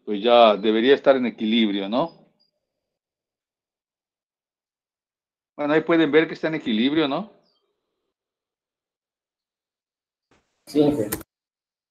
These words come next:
Speaker 1: La suma de fuerzas en X es tres mil quinientos menos dos mil menos mil quinientos. Y la suma de fuerzas en Y, pues sería una de mil trescientos treinta y tres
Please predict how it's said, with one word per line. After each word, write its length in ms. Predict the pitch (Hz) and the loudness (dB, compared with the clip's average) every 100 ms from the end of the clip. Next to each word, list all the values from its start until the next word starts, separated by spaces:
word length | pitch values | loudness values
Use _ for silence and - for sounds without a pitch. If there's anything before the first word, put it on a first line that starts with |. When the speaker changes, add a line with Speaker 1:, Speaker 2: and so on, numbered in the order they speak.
| _ _ _ _ _ _ _ _ _ _ _ _ _ _ _ _ _ _ _ _ _ _ _ _ _ _ _ _ _ _ _ _ _ _ _ _ _ _ _ - | _ _ _ _ _ _ _ _ _ _ _ _ _ _ _ _ _ _ _ _ _ _ _ _ _ _ _ _ _ _ _ _ _ _ _ _ _ _ _ -12
Speaker 1:
La 100 | 117 | -8
suma 200 | 151 165 | 0 4
de 80 | |
fuerzas 360 | 147 160 151 151 | 4 4 2 2
en 320 | 156 147 147 147 | 0 0 0 0
X 640 | 160 156 180 170 160 - _ _ _ _ _ _ 135 131 | 0 0 2 2 0 -6 _ _ _ _ _ _ 0 0
es 80 | 131 | 2
tres 160 | 113 | 0
mil 160 | 120 135 | 0 0
quinientos 480 | 147 147 160 160 143 | -2 -2 -2 -2 -2
menos 240 | 120 113 | 0 0
dos 140 | 110 | 0
mil 240 | 113 135 151 | 2 0 0
menos 200 | 127 113 | -2 0
mil 160 | 117 117 | -2 -2
quinientos. 520 | 120 104 95 95 90 | -2 -2 -4 -10 -6
Y 80 | 107 | -4
la 120 | 98 | -4
suma 200 | 131 147 | -4 -2
de 80 | 147 | -2
fuerzas 400 | 156 151 147 147 | -2 -4 -6 -8
en 160 | 139 | -8
Y, 300 | 135 156 160 160 _ _ _ _ _ _ _ | 0 0 0 -6 _ _ _ _ _ _ _
pues 160 | 117 110 | -10 -2
sería 640 | 113 113 117 117 113 113 - | 2 6 6 6 6 2 -4
una 460 | - 117 131 139 | -8 -6 0 0
de 140 | 127 110 | 0 0
mil 200 | 117 127 | -2 -4
trescientos 340 | 135 139 135 | -6 -6 -8
treinta 220 | 131 123 113 | -8 -6 -4
y 40 | |
tres 360 | 120 139 131 | 0 0 0